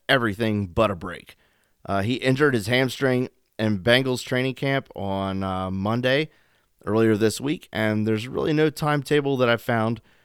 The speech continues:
about his return other than they expect him back sometime this week. So there's a chance that it's really not that bad. Other notable injuries in Cincinnati are Joe Mixon.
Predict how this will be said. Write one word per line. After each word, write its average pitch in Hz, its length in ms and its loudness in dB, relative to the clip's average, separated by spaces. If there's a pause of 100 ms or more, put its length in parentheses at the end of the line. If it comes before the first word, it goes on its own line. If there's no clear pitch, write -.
(160)
about 117 340 6
his 139 180 0
return 110 420 -2
other 123 240 6
than 123 220 4
they 110 140 2
expect 101 420 -4
him 104 100 -2
back 95 360 -4 (320)
sometime 113 520 -2
this 104 180 -2
week. 127 340 -2 (440)
So - 160 0
there's 170 220 4
a 165 60 -6
chance 117 340 0
that 123 120 -2
it's 104 120 -10
really 113 360 2
not 104 260 -2
that 95 200 -6
bad. 92 320 -8 (440)
Other 147 220 6
notable 135 360 4
injuries 135 480 -2
in 117 180 0
Cincinnati 117 640 0
are 95 300 -6
Joe 127 280 4
Mixon. 123 560 0